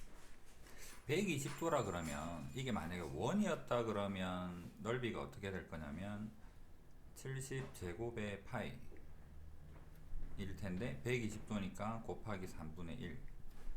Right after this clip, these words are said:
자, 이게 부채꼴 넓이입니다. 부채꼴 넓이에서 얘를 모르니까 이거 X 합시다. 요 안 닦인 부분 넓이, 안 닦인 부분은 반지름이 X고 파이에서 백이십 도니까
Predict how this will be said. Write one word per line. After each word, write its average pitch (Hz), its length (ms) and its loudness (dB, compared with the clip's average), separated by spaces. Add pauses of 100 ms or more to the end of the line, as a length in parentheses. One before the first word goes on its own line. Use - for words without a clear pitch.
(220)
자, - 40 -2
이게 143 300 0
부채꼴 120 480 2
넓이입니다. 82 720 0 (100)
부채꼴 117 400 0
넓이에서 92 840 0 (580)
얘를 147 240 2
모르니까 101 440 2
이거 95 160 0
X 131 240 -4
합시다. 73 420 -4 (320)
요 139 480 4 (160)
안 92 220 2
닦인 - 360 2
부분 82 280 -2
넓이, 76 420 -4 (120)
안 92 180 -4
닦인 135 340 0
부분은 120 500 0 (580)
반지름이 107 640 0
X고 120 720 -4 (840)
파이에서 117 1300 -2
백이십 110 440 0
도니까 117 640 -2